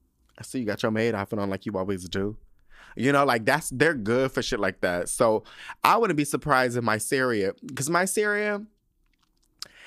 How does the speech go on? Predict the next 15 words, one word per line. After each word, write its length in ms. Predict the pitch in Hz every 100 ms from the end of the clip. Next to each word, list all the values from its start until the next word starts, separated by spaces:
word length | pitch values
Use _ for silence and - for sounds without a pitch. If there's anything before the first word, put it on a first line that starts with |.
| - -
another 340 | 143 170 196 214
thing 240 | 170 151
is 180 | 117 -
she, 280 | - 185 180 123 -
I 60 | 131
feel 180 | - 175
like 140 | 160
she 160 | - 143
was 180 | 123
too 280 | - - 160
comfortable 880 | - - 139 147 101 92 78 78 - _ _ - 82
giving 300 | 107 101 95
up 140 | 85 -
A-, 260 | 95 90 80 -
Aegon 600 | 95 87 73 62 62